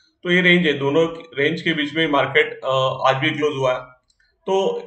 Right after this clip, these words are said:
यहाँ पे अगर ये range कहीं पे break होता है, तो एक momentum आपको देखने को मिल सकता है।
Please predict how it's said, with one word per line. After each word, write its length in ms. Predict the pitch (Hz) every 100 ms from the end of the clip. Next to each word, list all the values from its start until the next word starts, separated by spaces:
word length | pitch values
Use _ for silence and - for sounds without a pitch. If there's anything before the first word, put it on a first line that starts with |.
| -
यहाँ 360 | 131 143 175 156
पे 320 | 151 147 - - _ _ -
अगर 180 | 147 180
ये 100 | 196
range 380 | 160 170 185 -
कहीं 240 | 160 160
पे 80 | 175
break 300 | 147 156 156
होता 240 | 147 147 139
है, 220 | 143 - - 160
तो 60 |
एक 140 | 170 165
momentum 440 | 147 156 160 151
आपको 420 | 135 156 180 - 135
देखने 220 | 135 143
को 280 | 170 - -
मिल 200 | 156 143
सकता 380 | 135 110 -
है। 40 | -